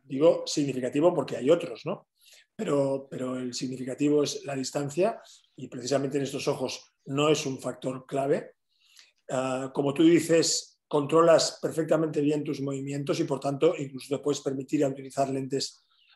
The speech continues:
ah, tóricas, porque sabes perfectamente cómo la vas a enclavar, porque estás haciéndolo por delante, por detrás <clears throat> es más engorroso.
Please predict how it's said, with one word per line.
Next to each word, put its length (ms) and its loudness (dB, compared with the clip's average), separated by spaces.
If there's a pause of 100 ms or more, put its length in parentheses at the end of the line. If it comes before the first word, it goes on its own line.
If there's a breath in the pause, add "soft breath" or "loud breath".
(120)
ah, 400 -8
tóricas, 680 -2 (300)
porque 380 -12 (100)
sabes 360 0
perfectamente 540 -2
cómo 240 2
la 80 0
vas 200 -4
a 40 -2
enclavar, 460 -2
porque 160 -8
estás 380 -6
haciéndolo 360 -8
por 140 -12
delante, 360 -10
por 180 -6
detrás 640 -2 (640 soft breath)
<clears throat> 0 -
es 520 0
más 220 4
engorroso. 760 0